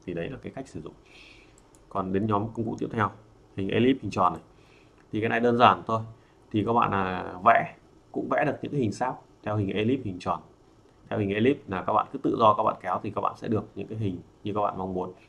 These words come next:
Tháo tay ra thì các bạn được những cái hình như mong muốn. Còn tô màu hay là chỉnh sửa cái hình sáp này thì tất cả những cái này nó giống hệt nhau thôi. Thì các bạn là cũng đổ màu sắc cho nó, đúng không? Đổ màu sắc cho nó, tô cho nó những cái đường viền, chọn màu đường viền cho nó này,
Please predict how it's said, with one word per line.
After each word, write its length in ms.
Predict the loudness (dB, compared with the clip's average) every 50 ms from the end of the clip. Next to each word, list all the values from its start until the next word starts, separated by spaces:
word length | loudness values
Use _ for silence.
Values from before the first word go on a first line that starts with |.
| -20 -20 -14
Tháo 140 | -12 -8 -4
tay 140 | -4 -2
ra 160 | 0 0 0 -2
thì 60 | -2 -4
các 60 | -4 -4
bạn 120 | -4 -4 -8 -14 _ -18 -14
được 240 | -10 -8 -8 -8 -10 -12 -16
những 80 | -10
cái 80 | -6 -4
hình 100 | -4 -2
như 100 | -2 -4
mong 180 | -4 -4 -6
muốn. 140 | -6 -8 -8 -10 -14 -20 -20 -20 -20 -20 -20 _ -4
Còn 220 | -2 -2 0 2 6
tô 180 | 6 6 8
màu 360 | 8 10 10 10 10 8 6
hay 120 | 4 2 0
là 120 | 0 -2 -2
chỉnh 180 | -2 -4 -4
sửa 260 | -4 -4 -4 -4 -6 -6 -8
cái 280 | -8 -8 -6 -8 -6 -4
hình 140 | -4 -4
sáp 240 | -2 0 0 0 0
này 100 | 0 -2 -4 -6 -14 -18 _
thì 460 | -4 -2 0 0 0 0 -2 -4 -6 -8 -8 -10 -12 -12 -14 _ _ -6
tất 80 | -6 -2 0
cả 220 | 0 0 0 -2 -12
những 120 | -14 -16 -14 -14
cái 220 | -14 -12 -12 -12 -14 -16 -20 -20 -20 -20 -20 -20 -20 -12 -8
này 160 | -8 -6 -6
nó 60 | -4 -2
giống 180 | -2 0 0
hệt 140 | 0 -2 0
nhau 180 | 0 2 2 2
thôi. 140 | 0 -2 -6 -10 -20 -20 _ -20 _ _
Thì 120 | -10 -8 -4
các 80 | -2 0
bạn 180 | 0 0 -2
là 60 | -4 -8
cũng 160 | -6 -2 0
đổ 160 | 0 0 0
màu 180 | 0 -4 -4 -4
sắc 120 | -6 -8 -8 -8
cho 60 | -8 -8
nó, 180 | -8 -8 -8 -10 -16 -20 _ -20 _ 0
đúng 120 | 2 2
không? 100 | 2 2 0 -4
Đổ 140 | -4 -4 -4
màu 160 | -4 -6 -6
sắc 140 | -6 -6 -6 -6
cho 80 | -8 -8
nó, 180 | -8 -8 -8 -10 -14 -20 -20 -20 -20 _ _ _
tô 240 | 6 6 8 8 6 6
cho 80 | 4
nó 200 | 4 4 4 2 0
những 100 | -4 -6
cái 100 | -4 -2
đường 180 | 0 0 0 2
viền, 240 | 2 2 2 0 -4 -14 -20 -20 -20 _ _ _ _
chọn 260 | -4 -4 -2 0 2
màu 140 | 2 4 4
đường 160 | 4 2 0
viền 160 | 0 0 0 0
cho 60 | -2 -2
nó 180 | -2 -2 -2
này, 100 | -2 -4